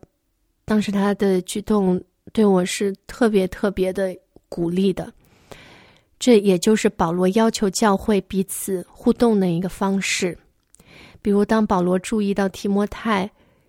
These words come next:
有需要时，他就呼吁哥林多的教会和其他的基督徒一起都来，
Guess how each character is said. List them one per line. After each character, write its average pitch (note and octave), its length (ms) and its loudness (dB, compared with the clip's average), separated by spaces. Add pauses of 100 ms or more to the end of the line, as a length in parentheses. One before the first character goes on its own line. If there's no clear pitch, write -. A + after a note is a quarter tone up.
(120)
有 F3 420 -2
需 - 340 -2
要 A#3 240 4
时， - 460 -4 (300)
他 G#3+ 100 -2
就 G#3+ 140 4
呼 A3 320 0
吁 G3+ 200 2 (260)
哥 A3 120 2
林 G3+ 160 6
多 G3+ 160 4
的 G3 80 2
教 F#3+ 240 0
会 G3+ 160 0
和 G3+ 140 -2
其 - 180 -4
他 G#3 160 -2
的 G#3 100 0 (140)
基 - 180 -2
督 B3 160 4
徒 G#3+ 260 0
一 A3 160 -2
起 - 280 -4
都 G3+ 160 2
来， F3+ 220 0